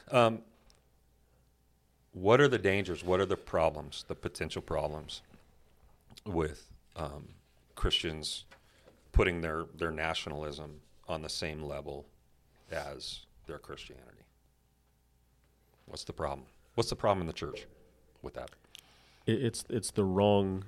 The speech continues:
Speaker 2: mission. I, I, I read a, a tweet from, I can't remember who it was, but something that showed up in my feed this week, and I'll, and I'll probably butcher it 'cause I don't remember it verbatim, but something to the effect that, that it's not that, that we need to separate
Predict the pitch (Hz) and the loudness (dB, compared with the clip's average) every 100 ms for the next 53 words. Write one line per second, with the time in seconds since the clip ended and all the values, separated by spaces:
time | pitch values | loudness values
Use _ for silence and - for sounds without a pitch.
0 | - 90 87 95 - - - - _ - | -8 -6 -4 -4 -6 -16 -20 -20 _ -14
1 | 110 104 104 104 107 110 92 87 110 - | -10 -8 -4 2 6 8 6 2 -2 0
2 | 107 98 - 98 104 135 117 104 110 98 | 0 0 -2 0 2 4 4 6 4 6
3 | 92 90 - 95 98 92 - 101 104 92 | 4 2 -4 -2 0 0 0 0 0 -4
4 | 85 98 92 90 92 95 98 98 90 101 | -4 -2 -2 -2 0 2 2 2 4 4
5 | 90 85 95 - 82 - 92 90 87 95 | 4 2 0 0 -2 -2 -2 0 -2 -4
6 | 90 87 92 90 90 90 87 95 123 117 | -4 -6 -6 -6 -4 -4 -4 4 6 6
7 | 98 87 98 92 - 95 - 101 92 - | 2 0 -2 -2 2 0 2 0 0 -2
8 | - - - 101 95 92 104 107 107 104 | -20 -20 -4 0 2 2 6 6 6 2
9 | 95 101 98 98 92 90 - - 104 104 | 0 -2 -4 -4 -4 -4 -2 0 0 0
10 | 95 95 | 0 0